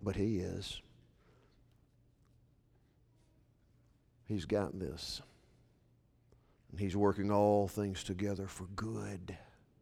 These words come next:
to you as you love Him and are called according to His purpose. "Well, Pastor, should I fight the devil?" Absolutely. Resist the devil. Resist the devil.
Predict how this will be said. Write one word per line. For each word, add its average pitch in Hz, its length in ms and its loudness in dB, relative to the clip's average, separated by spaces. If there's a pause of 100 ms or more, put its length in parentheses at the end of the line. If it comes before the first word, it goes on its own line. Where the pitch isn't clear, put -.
(600)
to 117 120 0
you 107 380 2
as 101 120 -2
you 104 100 2
love 107 320 2
Him 95 280 -6
and 98 60 -10
are 90 160 -10
called 104 520 -2 (760)
according 104 400 2
to 101 60 -2
His 98 200 -4
purpose. - 680 -8 (2250)
"Well, - 100 -20
Pastor, 131 340 10
should 123 200 6
I 117 100 12
fight 135 300 12
the 131 80 6
devil?" 131 380 8
Absolutely. 107 720 6
Resist 90 540 2
the 135 120 6
devil. 90 380 4 (840)
Resist 143 500 10
the 139 100 6
devil. 101 360 6